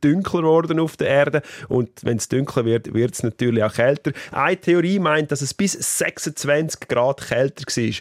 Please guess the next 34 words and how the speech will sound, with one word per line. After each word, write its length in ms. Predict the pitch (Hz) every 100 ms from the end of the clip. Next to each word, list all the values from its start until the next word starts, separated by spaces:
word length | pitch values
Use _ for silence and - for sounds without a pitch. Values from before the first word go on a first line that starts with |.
| - - -
als 140 | 117
vorher. 320 | - 123 139 101
Das 140 | 98
ist 260 | 147 117 110
wahnsinnig. 580 | 120 160 170 131 107
Also 140 | 113 127
es 100 | 127
ist 60 |
absolut 520 | 139 151 - 151 143 -
verheerend 640 | 139 104 120 165 147 107
für 140 | -
einen 180 | 127 123
Planet. 480 | 117 117 120 123 131 - -
Und 140 | 120
das 120 | 123 143
ist 180 | 143
sie 120 | - 120
auch 120 | 113
gewesen. 260 | - 180 - - -
Es 200 | 117 -
könnte 320 | 156 180 -
dann 160 | 160 151
durchaus 480 | 147 156 - 147 -
Jahrzehnte 580 | 131 127 - 120 120 143
gegangen 340 | - 123 131
sein, 200 | - 127 - -
bis 160 | - 120
sich 140 | 120
die 100 | -
Temperatur 640 | 113 117 113 - - 120 120
wieder 240 | 110 110 113
einigermaßen 720 | 104 120 123 110 107 110 - 101 - - -
erholt 500 | 95 104 110 135 139
hat. 100 | -